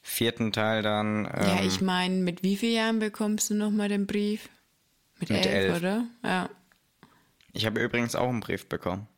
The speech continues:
Speaker 2: Hast du ihn selber geschrieben? <laughs>
Speaker 1: Nein, ich hab einen aus dem Handyspiel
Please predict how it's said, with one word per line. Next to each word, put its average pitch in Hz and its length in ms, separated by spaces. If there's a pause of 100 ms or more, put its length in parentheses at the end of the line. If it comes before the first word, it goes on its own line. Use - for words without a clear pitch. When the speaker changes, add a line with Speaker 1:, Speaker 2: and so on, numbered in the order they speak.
(440)
Speaker 2:
Hast 190 240
du 185 60
ihn 185 100
selber 202 380
geschrieben? 196 500 (120)
<laughs> - 100
Speaker 1:
Nein, 104 520
ich 104 220
hab - 320
einen 98 460
aus 95 400
dem 92 360
Handyspiel 101 680